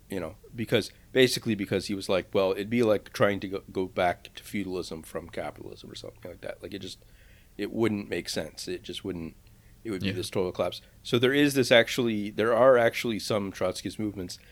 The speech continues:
Speaker 1: that still think that Russia is a worker state because
Speaker 2: Today?
Speaker 1: that didn't happen. Yes, because it didn't
Speaker 2: Oh.
Speaker 1: happen.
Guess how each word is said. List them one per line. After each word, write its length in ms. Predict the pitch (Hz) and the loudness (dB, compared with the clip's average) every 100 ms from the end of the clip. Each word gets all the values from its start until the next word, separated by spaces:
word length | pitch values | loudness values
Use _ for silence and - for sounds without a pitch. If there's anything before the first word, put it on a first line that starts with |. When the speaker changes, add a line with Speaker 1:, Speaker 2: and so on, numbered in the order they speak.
| - - | -18 -12
Speaker 1:
that 100 | 98 | -8
still 260 | - 123 | 0 0
think 460 | 117 113 101 - - - - - - - - _ - | 0 -2 -6 -6 -18 -20 -20 -20 -20 -20 -20 _ -12
that 140 | 104 | -6
Russia 340 | - 107 - 101 | 2 2 4 -2
is 140 | 90 | -4
a 40 | 98 | -4
worker 360 | 104 101 117 | -4 -2 -4
state 360 | 98 - 82 92 - - - | -4 -6 -10 -10 -16 -20 -16
because 680 | 104 - 113 98 90 87 - - - - - | -16 -6 -2 0 0 -2 -8 -16 -20 -20 -14
Speaker 2:
Today? 380 | - 120 104 98 | 0 4 4 4
Speaker 1:
that 80 | 165 | 2
didn't 220 | 92 90 | -4 -2
happen. 400 | 113 107 92 78 | 2 2 0 -6
Yes, 420 | - 117 78 - - | 2 2 2 -2 -8
because 360 | 113 107 120 | -6 0 0
it 140 | 139 147 | 2 0
didn't 240 | 107 104 | 0 4
Speaker 2:
Oh. 40 | |
Speaker 1:
happen. 420 | 127 131 - 78 | 6 6 4 -6